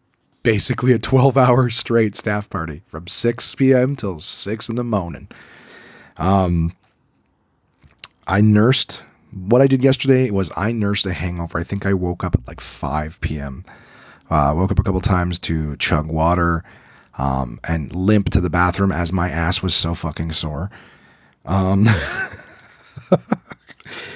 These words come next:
and that's, that's what I, I spent the vast majority of my Monday doing, was sleeping, nursing a hangover. I did, uh, start, you know, reading some articles and prepping for the podcast.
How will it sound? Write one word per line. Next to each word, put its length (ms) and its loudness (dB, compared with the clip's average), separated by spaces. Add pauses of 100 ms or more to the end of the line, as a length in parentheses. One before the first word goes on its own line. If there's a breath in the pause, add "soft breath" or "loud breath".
(320 loud breath)
and 140 2
that's, 360 2
that's 280 4
what 100 6
I, 100 6 (160)
I 80 0
spent 280 -4
the 60 -8
vast 260 -4
majority 360 2
of 120 -2
my 160 0
Monday 320 2
doing, 180 -2
was 140 -6
sleeping, 520 0
nursing 280 -4
a 40 -2
hangover. 480 -2
I 100 0
did, 260 0
uh, 160 -2
start, 320 -2 (500 loud breath)
you 80 0
know, 60 4
reading 260 4
some 160 0
articles 400 4
and 100 -2
prepping 300 2
for 120 -2
the 80 0
podcast. 680 -4